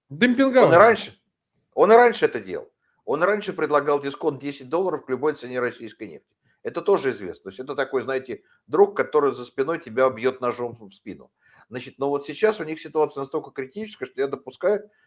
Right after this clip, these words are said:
Speaker 2: что Иран сейчас будет готов предлагать Индии и Китаю нефть по совершенно бросовым ценам, лишь бы перехватить объемы, которые есть у России, и тем самым будет выполнять функцию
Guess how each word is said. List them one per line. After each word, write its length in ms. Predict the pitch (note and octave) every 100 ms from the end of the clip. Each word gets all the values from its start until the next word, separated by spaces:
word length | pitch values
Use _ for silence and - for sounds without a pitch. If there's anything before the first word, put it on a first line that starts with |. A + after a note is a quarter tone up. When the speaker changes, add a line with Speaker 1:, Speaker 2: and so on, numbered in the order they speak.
| _
Speaker 2:
что 180 | - B2
Иран 180 | D3+ F#3+
сейчас 160 | D#3+ B2+
будет 280 | D3+ D#3
готов 420 | - C#3+ C#3+ D3 -
предлагать 500 | A2+ B2 B2+ C3 -
Индии 280 | D#3 C3 A2
и 60 | G#2+
Китаю 480 | A2+ E3+ A3 G#3+ - _ _ -
нефть 320 | C3 F#3 -
по 80 | C#3
совершенно 400 | D#3 C#3+ D3 A#2+
бросовым 520 | A2+ D3 - F#2 F2
ценам, 380 | - D#3 G#3+ G3+ _ _ _ _ _
лишь 260 | A#2 G3 E3
бы 100 | C#3
перехватить 580 | B2+ C3 C3+ C3+ C#3
объемы, 360 | A2 G2+ C#3+ A2
которые 380 | G#2 - A2 G#2+
есть 200 | A2+ G2+ G#2
у 40 |
России, 460 | G#2 G2+ D#3+ - _ _ _ -
и 80 |
тем 200 | G#2 C3
самым 280 | G#2+ F3 A3
будет 200 | E3 C3
выполнять 420 | A#2+ A#2+ A#2 B2
функцию 560 | - - F3 F3+ B2 -